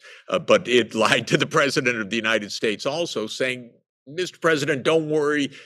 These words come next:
They can't shoot down the spy plane. It's too high. And if they do shoot down the spy plane, it's designed to disintegrate. And if it doesn't disintegrate anyway, the pilot is gonna take his cyanide pill. And there's no way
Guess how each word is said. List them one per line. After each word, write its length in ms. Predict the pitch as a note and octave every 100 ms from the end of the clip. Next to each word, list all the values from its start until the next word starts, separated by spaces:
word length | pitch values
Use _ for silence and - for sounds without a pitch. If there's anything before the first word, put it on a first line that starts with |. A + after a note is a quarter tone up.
| _
They 120 | B2+ C3+
can't 340 | - C3 A#2+
shoot 260 | - B2+ -
down 280 | A#2 A#2+
the 40 | A2+
spy 320 | - G#2 A2
plane. 340 | A2+ A#2 A2+
It's 180 | A2+ -
too 180 | C3+ G#2+
high. 200 | A#2 A2+
And 100 | A#2+
if 100 | G#2+
they 160 | G#2 F#2+
do 300 | F2 D3+ D3
shoot 300 | - C#3+ -
down 220 | B2+ B2
the 60 | A#2+
spy 340 | - A2+ B2+
plane, 420 | G#2 C#3 C3+ B2+
it's 160 | A#2+ -
designed 500 | A#2 G2+ B2 B2+ A2+
to 80 | C3
disintegrate. 800 | A2+ - C3 A#2+ B2 B2 B2 - - - -
And 320 | D3 D#3 C#3+
if 180 | D3+ -
it 200 | E3 A2+
doesn't 340 | C#3+ C#3+ C#3+
disintegrate 640 | C#3+ C3 C#3+ C3+ B2 C3+ B2+
anyway, 440 | C#3 C3+ A#2+ A#2+
the 100 | G#2+
pilot 500 | - B2 B2+ B2 A2
is 200 | B2+ G#2+
gonna 180 | C3+ A#2
take 300 | - B2 -
his 120 | A#2
cyanide 560 | - A#2 A#2+ A#2 A#2+ A2
pill. 220 | C3 B2+
And 80 | A#2+
there's 240 | C#3 B2+
no 480 | C#3 D#3 G3 A3 G3+
way 320 | F3+ D3+ G2